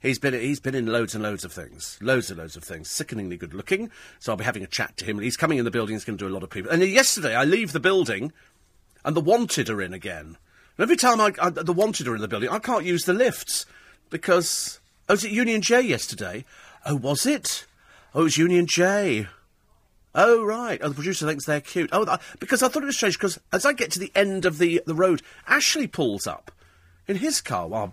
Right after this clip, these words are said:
our big boss. But the trouble is, because I was sort of not quite with it and thinking dentist and, and not with it, I didn't notice it was Ashley to start with until he, till he gets out.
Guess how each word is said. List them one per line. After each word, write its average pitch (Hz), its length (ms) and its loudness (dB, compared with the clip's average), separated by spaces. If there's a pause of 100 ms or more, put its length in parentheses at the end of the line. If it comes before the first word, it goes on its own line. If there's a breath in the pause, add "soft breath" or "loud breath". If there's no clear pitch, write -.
(100)
our - 120 -12
big 95 220 -12
boss. - 400 -8 (180 loud breath)
But 196 80 -2
the 240 60 0
trouble 285 140 2
is, - 100 -4 (440 soft breath)
because 294 260 0
I 311 60 6
was 254 140 0
sort 208 120 2
of 175 80 -6
not 202 320 0
quite 185 340 2
with 165 180 4
it 113 160 -2
and 120 140 -6
thinking 139 320 -4
dentist 123 560 -2
and, 113 120 -2 (260 loud breath)
and 127 80 -4
not 151 120 0
with 139 120 2
it, - 100 -4 (460 soft breath)
I 185 60 4
didn't 190 180 -4
notice 247 320 2
it - 80 -4
was 123 100 -4
Ashley 104 340 -2
to - 100 -6
start 139 280 0
with 113 100 -8
until 147 180 -4
he, 143 120 -6 (420)
till 180 140 -2
he 180 60 -4
gets 185 320 -2
out. 185 100 -2